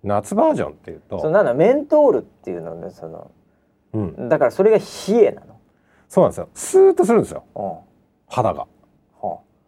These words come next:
Speaker 2: あ。
Speaker 1: 体の中はあったかいんだけど、
Speaker 2: うん。
Speaker 1: 体の表面はスーッとするんで、
Speaker 2: はあ。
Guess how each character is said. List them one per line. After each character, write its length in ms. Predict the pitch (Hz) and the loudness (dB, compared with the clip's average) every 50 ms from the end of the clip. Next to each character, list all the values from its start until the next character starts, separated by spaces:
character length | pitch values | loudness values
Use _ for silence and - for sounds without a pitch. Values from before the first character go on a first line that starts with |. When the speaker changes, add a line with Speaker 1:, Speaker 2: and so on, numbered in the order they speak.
| _ _ _ | _ _ _
Speaker 2:
あ。 60 | - | -10
Speaker 1:
体 320 | - - 202 240 349 359 339 | -2 0 0 2 2 2 2
の 60 | 330 | 2
中 180 | 339 330 - 104 | 0 0 0 -2
は 80 | 85 | -2
あ 40 | 78 | -4
っ 40 | - | -6
た 120 | - 104 95 | -6 -6 -4
か 100 | 101 95 | -4 -4
い 60 | 78 | -6
ん 40 | 73 | -10
だ 100 | 78 78 | -14 -16
け 80 | - | -16
ど、 100 | 80 85 | -14 -12
Speaker 2:
う 60 | 92 | -12
ん。 160 | 110 104 82 - _ _ _ _ _ _ | -12 -12 -14 -16 _ _ _ _ _ _
Speaker 1:
体 280 | - - 196 - 349 311 | -2 -2 0 0 0 -2
の 60 | 302 | -4
表 180 | - - - | -2 -2 0
面 220 | 180 190 196 185 - | 0 2 2 0 -2
は 80 | - | -4
ス 320 | - - - - - - 175 | -8 -10 -12 -12 -8 -6 -4
ー 200 | 220 302 294 277 | -2 -2 -2 -4
ッ 20 | - | -6
と 100 | - 180 | -8 -8
す 160 | - - 143 | -6 -2 -2
る 100 | 123 90 | -2 -2
ん 80 | 73 | -4
で、 240 | 71 76 76 71 - | -8 -10 -10 -10 -12
Speaker 2:
は 60 | - | -8
あ。 20 | - | -2